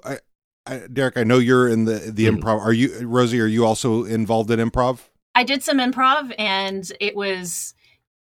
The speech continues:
Speaker 3: the most terrifying thing I've ever done in my
Speaker 2: <laughs>
Speaker 3: life. I'm glad I did it because nothing is scary by comparison, in my opinion.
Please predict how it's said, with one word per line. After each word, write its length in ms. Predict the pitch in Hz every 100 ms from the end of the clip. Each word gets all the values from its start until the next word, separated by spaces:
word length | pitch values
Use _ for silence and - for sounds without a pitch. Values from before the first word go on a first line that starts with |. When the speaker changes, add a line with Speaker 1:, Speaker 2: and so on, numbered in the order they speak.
| 196
Speaker 3:
the 180 | 185 226
most 280 | 220 277
terrifying 540 | - 208 190 196 185 180
thing 160 | 190 185
I've 100 | 180
ever 180 | 208 208
done 160 | 175 165
in 60 |
my 80 | 165
Speaker 2:
<laughs> 140 | 117 160
Speaker 3:
life. 320 | 196 175 - _ _ _ _ _ _ _ - _ -
I'm 200 | 214 214
glad 240 | 226 233
I 120 | 233 190
did 180 | 202
it 140 | 208 180
because 400 | 202 226 196 196
nothing 520 | 208 196 190 220 208
is 480 | 180 170 165 - -
scary 720 | - - 185 185 165 151 156 - _ _ _ _
by 180 | 180 160
comparison, 760 | 190 180 185 - - 160 185 180 -
in 100 | 240
my 140 | 202
opinion. 440 | 160 165 156 143